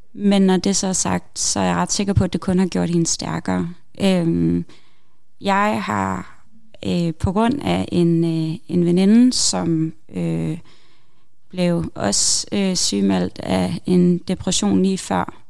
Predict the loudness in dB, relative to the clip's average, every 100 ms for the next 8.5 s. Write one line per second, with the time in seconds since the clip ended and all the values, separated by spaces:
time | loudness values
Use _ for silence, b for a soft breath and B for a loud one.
0 | -10 -6 0 -2 -2 -16 b b b b
1 | b b 0 2 4 4 4 4 2 0
2 | -6 -16 -16 -16 -16 -16 -18 -18 -16 -16
3 | -4 0 2 2 4 6 8 6 4 0
4 | 0 2 2 0 2 4 4 4 2 0
5 | 2 2 2 4 4 2 0 0 0 -6
6 | -18 -18 -18 -16 0 2 4 4 2 0
7 | -2 -2 -4 -4 -2 0 0 0 -2 -4
8 | -6 -4 -2 0